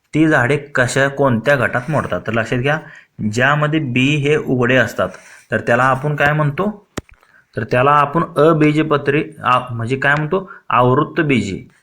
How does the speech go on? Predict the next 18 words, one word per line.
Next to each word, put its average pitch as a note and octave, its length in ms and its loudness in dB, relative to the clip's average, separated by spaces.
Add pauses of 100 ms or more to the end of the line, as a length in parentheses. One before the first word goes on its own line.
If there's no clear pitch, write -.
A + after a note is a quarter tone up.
काय B2+ 140 0
म्हणतो? C#3+ 400 -6
अनावृत्त C#3 580 0
बीजी C3 200 0
आणि D3 180 -2
आवृत्त B2 360 0
बीजी A#2+ 200 0
असे A#2+ 180 -2
दोन B2 220 0
प्रकार G#2 300 -2
असतात. B2+ 260 -2 (520)
तर B2 60 2
ज्या B2 440 2
झाडांची C#3 420 0
बी C#3+ 180 0
उघ-, C3+ 480 0
उघडी A#2+ 340 2
असते, C#3 540 -4